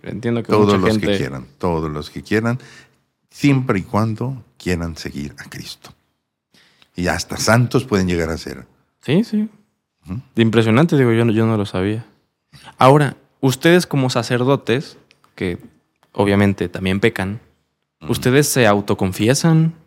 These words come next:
Speaker 1: ¿Tienen que ir con alguien
Speaker 2: No,
Speaker 1: especializado?
Speaker 2: no, no, no.
Speaker 1: ¿O con cualquier padre?
Speaker 2: No, simplemente yo, si me quiero confesar, voy con ca-, cualquiera de mis hermanos sacerdotes y le digo, "Oye, pues, ¿podrías escuchar mi confesión?". Y me confieso.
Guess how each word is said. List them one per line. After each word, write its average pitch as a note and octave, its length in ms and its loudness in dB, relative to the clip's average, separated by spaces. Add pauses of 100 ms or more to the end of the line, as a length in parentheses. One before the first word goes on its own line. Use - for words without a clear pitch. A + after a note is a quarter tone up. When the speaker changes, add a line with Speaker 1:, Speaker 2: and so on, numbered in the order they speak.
(160)
Speaker 1:
¿Tienen A#2+ 260 2
que B2 100 0
ir B2 100 2
con C3 120 2
alguien B2 200 6
Speaker 2:
No, A#2+ 40 6
Speaker 1:
especializado? A2 1080 2 (140)
Speaker 2:
no, F3+ 120 6
no, A2 120 4
no. E2 100 -2
Speaker 1:
¿O A#2+ 100 0
con A#2+ 140 2
cualquier G#2 240 0
padre? - 220 -8
Speaker 2:
No, A#3 200 2
simplemente C3+ 640 0
yo, G2+ 220 0 (300)
si F2 80 -6
me E2+ 100 -2
quiero F#2+ 240 -2
confesar, A#2+ 400 0
voy C3 140 -2
con G2+ 180 -4
ca-, G2 340 0 (120)
cualquiera G2 440 2
de G#2 80 2
mis F#2+ 160 -2
hermanos F#2 380 -2
sacerdotes G2 580 -4
y - 60 -12
le E2+ 40 -4
digo, F2 120 -4
"Oye, F2 180 -2
pues, E2+ 280 -4 (180)
¿podrías E2 400 -10
escuchar F2+ 380 -8
mi F#2+ 100 -8
confesión?". A#2 500 -14 (760)
Y E2 100 -10
me C#2 120 -10
confieso. - 500 -20